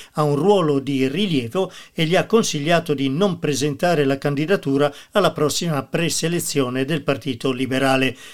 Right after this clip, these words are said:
Tim Smith dice di non avere intenzione di dimettersi dal Parlamento e intenderebbe presentare la candidatura per la preselezione del partito alle prossime elezioni statali.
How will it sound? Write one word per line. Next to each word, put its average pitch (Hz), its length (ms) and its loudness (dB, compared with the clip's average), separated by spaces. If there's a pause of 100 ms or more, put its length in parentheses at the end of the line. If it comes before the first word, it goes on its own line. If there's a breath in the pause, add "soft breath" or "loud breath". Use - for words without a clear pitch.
Tim 120 220 -6
Smith 180 420 -2 (260 loud breath)
dice 170 320 0
di 135 140 -2
non 180 240 2
avere 151 280 2
intenzione 135 680 -2
di 139 100 -4
dimettersi 160 640 -2
dal 123 220 -6
Parlamento 170 640 0 (180 loud breath)
e 170 100 -4
intenderebbe 160 680 0
presentare 143 640 0
la 135 100 0
candidatura 147 760 0 (220 loud breath)
per 143 140 0
la 131 100 0
preselezione 165 920 -2
del 123 200 -4
partito 170 560 -2
alle 147 220 -2
prossime 147 520 -2
elezioni 131 560 -6
statali. 208 800 -8